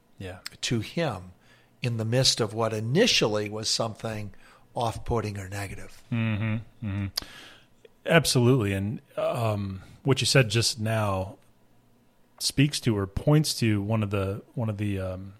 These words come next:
Speaker 1: profound, profound elements of wisdom that, that lie behind God establishing sacraments. Um, it's, it's really a nod to, you know, God establishing them. It's a nod to or an accommodation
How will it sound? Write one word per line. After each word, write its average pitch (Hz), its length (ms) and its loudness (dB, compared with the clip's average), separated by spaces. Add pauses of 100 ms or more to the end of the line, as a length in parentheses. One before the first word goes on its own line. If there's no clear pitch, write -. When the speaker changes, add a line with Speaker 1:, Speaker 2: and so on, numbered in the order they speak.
(1000)
Speaker 1:
profound, 139 480 6
profound 151 380 6
elements 131 340 6
of 104 100 -4
wisdom 107 500 2
that, 95 280 -2
that 113 260 -6 (380)
lie 110 200 0
behind 104 580 -2 (460)
God 120 180 8
establishing 110 480 4
sacraments. 104 640 -4 (880)
Um, 113 480 8
it's, 135 280 4
it's - 220 0
really 147 280 10
a 123 80 8
nod 117 440 4
to, 113 120 0 (1120)
you 101 80 -8
know, - 20 -8
God 92 200 -8
establishing 98 560 -2
them. 95 120 -6
It's 101 120 -6
a 110 60 -2
nod 113 420 4
to 131 200 8
or 120 80 8
an 110 60 4
accommodation 113 920 2